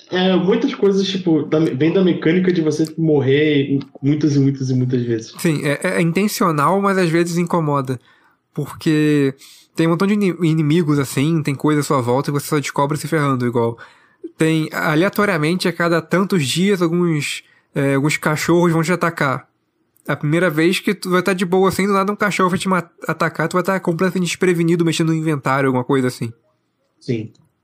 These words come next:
Speaker 2: Ou então você
Speaker 1: É,
Speaker 2: tá co-
Speaker 1: quer dizer, pode falar, por favor.
Speaker 2: Ou então você tá cortando árvore, aí do nada tu descobre que tem um guardião das árvores que tem uma chance mínima de aparecer quando tu corta a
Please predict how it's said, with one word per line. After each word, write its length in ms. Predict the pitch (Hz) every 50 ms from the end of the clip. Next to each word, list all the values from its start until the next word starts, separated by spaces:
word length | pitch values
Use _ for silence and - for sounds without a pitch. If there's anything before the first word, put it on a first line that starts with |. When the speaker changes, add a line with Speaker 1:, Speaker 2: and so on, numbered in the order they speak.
| _ _ _ _ - - - - - - - -
Speaker 2:
Ou 120 | 160 160
então 140 | 151 170 175
você 120 | - -
Speaker 1:
É, 80 | 135 120
Speaker 2:
tá 20 |
co- 120 | 127 135 135
Speaker 1:
quer 220 | 139 123 - -
dizer, 300 | - - 107 - 127 - - - - _ _ _ _ _ _ _ _ _ _ _ _ _ _ _ _ _ _ _ _ _ _ _ _ _ _
pode 160 | - 165 165
falar, 200 | - 170 151 135
por 160 | - 123 120 127
favor. 260 | - 120 117 120 156
Speaker 2:
Ou 100 | 180 165
então 200 | 160 - 170 180
você 100 | 180 196
tá 120 | 180 208 196
cortando 480 | - 185 156 - - 185 185 190 170
árvore, 520 | 151 147 160 175 180 180 185 202 233 247 - _ _ _ _ _ _ _ _ _ _ _ _
aí 180 | - 165 165 175
do 60 | 160 175
nada 160 | 175 185 190
tu 120 | 185 -
descobre 500 | 180 - - - - 165 175 170 180 190
que 320 | 185 - 190 185 180 170 160
tem 120 | 165 175
um 60 | 170 165
guardião 380 | 151 160 156 185 175 156 165 165
das 180 | 170 156 127
árvores 440 | 143 147 156 165 156 160 160 151 -
que 80 | - 156
tem 160 | - 156 151
uma 100 | 165 156
chance 280 | - - 165 160 - 170
mínima 320 | 156 160 170 180 190 185
de 80 | 175 180
aparecer 500 | 175 - 175 165 165 160 - 165 170 170
quando 220 | 170 170 156 147
tu 80 | - -
corta 300 | - 156 147 - - 139
a 80 | 131